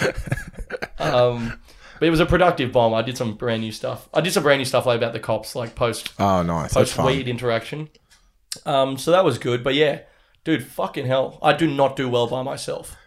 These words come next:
Speaker 1: What do you do? Do you just watch sport by yourself? Just kinda get a bit sad?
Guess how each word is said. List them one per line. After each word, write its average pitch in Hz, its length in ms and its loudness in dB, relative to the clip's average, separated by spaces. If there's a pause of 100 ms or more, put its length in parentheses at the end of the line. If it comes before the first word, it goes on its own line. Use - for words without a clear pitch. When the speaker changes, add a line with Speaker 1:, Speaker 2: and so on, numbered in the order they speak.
Speaker 1:
What 135 140 2
do 202 80 -2
you 170 100 4
do? 101 380 4
Do 76 40 -8
you 82 140 -6
just 95 180 0
watch 90 220 2
sport 92 520 2
by 95 120 2
yourself? 92 480 2
Just - 160 -8
kinda 87 160 0
get 85 80 2
a 82 40 0
bit - 140 -2
sad? 82 540 -2